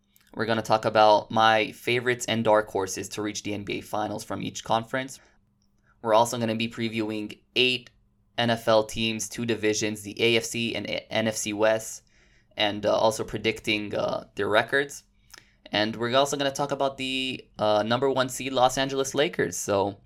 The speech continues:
let's jump right into it. The N B A playoffs are getting closer and closer. They're less than a week away. It's really the most exciting time as an N B A fan, especially when your team is a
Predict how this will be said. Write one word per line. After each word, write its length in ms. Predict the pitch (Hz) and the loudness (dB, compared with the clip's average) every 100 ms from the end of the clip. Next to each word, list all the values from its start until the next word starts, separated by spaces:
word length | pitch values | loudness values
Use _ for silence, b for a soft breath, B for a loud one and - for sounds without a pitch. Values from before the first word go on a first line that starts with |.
| _ _ - b b | _ _ -20 b b
let's 300 | 139 143 - | 0 0 -4
jump 300 | 127 127 123 | 0 0 -2
right 400 | 98 98 117 127 | -4 6 8 8
into 340 | 113 - - 101 | 4 0 -4 -4
it. 220 | 101 _ _ _ _ _ _ _ _ _ _ _ _ _ _ _ - | -4 _ _ _ _ _ _ _ _ _ _ _ _ _ _ _ -4
The 160 | 117 123 | 2 2
N 100 | 165 | 2
B 140 | 180 160 | -2 -2
A 20 | |
playoffs 580 | - 120 113 113 - - - | -2 0 2 0 -4 -8 -2
are 400 | 101 98 98 - | 0 0 -2 -4
getting 400 | 110 113 120 117 - - | -2 0 -2 -2 -8 -10
closer 800 | 120 123 139 - 135 135 131 - | -4 -2 -2 0 2 2 0 -8
and 140 | 101 | -12
closer. 580 | - 104 104 - 98 - b b b b _ - | -6 -6 -6 -8 -12 -12 b b b b _ -8
They're 160 | 117 | -2
less 260 | 110 120 139 | 0 0 0
than 120 | 147 | -2
a 60 | 113 | -2
week 240 | 117 120 | -2 -2
away. 460 | - 104 104 104 - _ _ _ B B B B | 0 2 0 -2 -10 _ _ _ B B B B
It's 180 | - | -6
really 180 | 131 160 | 0 2
the 100 | 143 | 2
most 280 | 123 135 143 | 0 0 -2
exciting 480 | 127 - 113 120 117 | -6 0 2 2 0
time 500 | - 110 104 101 101 | 2 4 4 0 -4
as 180 | 101 101 | -2 -2
an 120 | 101 | -2
N 100 | 104 | -4
B 140 | 104 110 | -2 -2
A 140 | 117 | -2
fan, 320 | 117 - - - _ | -4 -8 -10 -14 _
especially 480 | - - 110 120 117 | -10 -4 -2 -2 -4
when 180 | 110 110 | -4 -4
your 120 | 98 | -6
team 400 | 101 113 120 113 | -8 -4 -2 -2
is 240 | 98 101 101 | -4 -4 -2
a 400 | 101 104 101 | 0 -2 -6